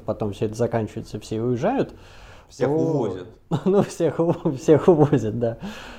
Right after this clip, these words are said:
Speaker 1: М, помимо этого, с точки зрения активного туризма, можно походить в округе по уже упомянутым тропам. Любители велосипедов могут покататься на велосипедах и так далее и тому подобное. И в каче-, э, чтобы отдохнуть от этого всего,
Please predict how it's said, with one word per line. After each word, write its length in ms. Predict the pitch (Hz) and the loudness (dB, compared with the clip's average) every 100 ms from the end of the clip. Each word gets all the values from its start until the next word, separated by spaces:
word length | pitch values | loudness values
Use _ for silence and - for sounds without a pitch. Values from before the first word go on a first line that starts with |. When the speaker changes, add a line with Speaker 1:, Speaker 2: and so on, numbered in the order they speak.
| - | -10
Speaker 1:
М, 260 | 120 117 110 | -4 -4 -2
помимо 420 | 98 117 151 135 | -2 0 2 2
этого, 400 | 175 233 214 180 | 0 2 2 2
с 80 | 160 | 0
точки 260 | - 117 120 | 0 -2 -2
зрения 300 | 117 110 113 | -2 0 -2
активного 440 | - 120 113 107 95 | -2 -4 -2 -6 -6
туризма, 500 | 117 107 - 92 90 | -4 -6 -8 -12 -8
можно 400 | 104 101 101 90 | -6 -4 -6 -6
походить 720 | - 113 113 104 95 - - | -6 -4 -2 -4 -6 -12 -14
в 120 | - | -8
округе 340 | 113 113 107 104 | -6 -6 -8 -8
по 120 | 101 | -8
уже 240 | 107 107 | -8 -8
упомянутым 640 | 101 101 95 98 101 120 107 | -8 -6 -6 -8 -10 -12 -2
тропам. 440 | 208 196 190 165 | 0 2 0 -2
Любители 420 | 131 120 - 110 | -2 -6 -8 -8
велосипедов 680 | 107 113 107 - 110 107 - | -6 -6 -8 -4 -4 -4 -8
могут 240 | 104 107 | -10 -10
покататься 500 | - 156 - 220 - | -12 -8 -4 -4 -4
на 60 | 175 | -4
велосипедах 500 | 160 143 - 127 - | -4 -6 -6 -6 -6
и 20 | |
так 200 | - 120 | -8 -6
далее 160 | 104 98 | -6 -6
и 20 | |
тому 160 | 117 120 | -8 -6
подобное. 520 | 196 269 269 202 - - - - - - | -4 -4 -4 -6 -8 -16 -20 -20 -20 -10
И 600 | 117 214 247 196 151 127 | -4 -2 0 0 2 0
в 40 | - | 0
каче-, 320 | 143 143 - | 0 0 -6
э, 420 | 143 131 123 120 117 | -4 0 4 4 2
чтобы 420 | - 127 120 113 | 0 0 2 0
отдохнуть 520 | 101 98 - 226 262 | 0 -4 -2 -2 0
от 100 | 277 | -4
этого 280 | 254 240 220 | -4 -4 -4
всего, 500 | - 214 196 185 | -4 -2 -2 -4